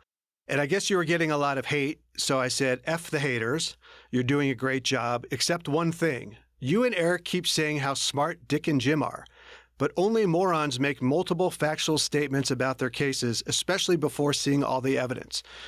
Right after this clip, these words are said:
Nothing Alex said was vetted, and every criminal defense lawyer knows their client doesn't always tell the truth. They are just two dudes who wanted the fame of being on T V.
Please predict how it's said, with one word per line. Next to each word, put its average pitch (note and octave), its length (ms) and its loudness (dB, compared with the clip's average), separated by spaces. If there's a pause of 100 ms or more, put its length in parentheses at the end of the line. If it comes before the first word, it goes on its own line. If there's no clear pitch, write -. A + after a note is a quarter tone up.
(140)
Nothing F3 460 2
Alex D#3 340 0
said C3+ 460 0 (100)
was B2+ 260 2
vetted, D3+ 540 0
and C3 240 0
every F#3+ 320 0
criminal E3+ 380 0
defense D#3 440 -2
lawyer C3+ 300 2
knows C3+ 400 2 (420)
their C#3+ 100 0
client D3+ 420 -2
doesn't C#3+ 340 0
always C#3+ 340 0
tell D3 200 0
the C3+ 120 0
truth. - 440 -2 (460)
They C#3+ 160 2
are D3+ 100 0
just C#3 340 0
two G3 200 2
dudes D3 440 2
who B2 200 0
wanted C#3 360 0
the D#3 80 0
fame C3+ 440 0
of A2 180 -4
being C3+ 240 2
on B2+ 200 0
T C3 240 2
V. A#2+ 340 -2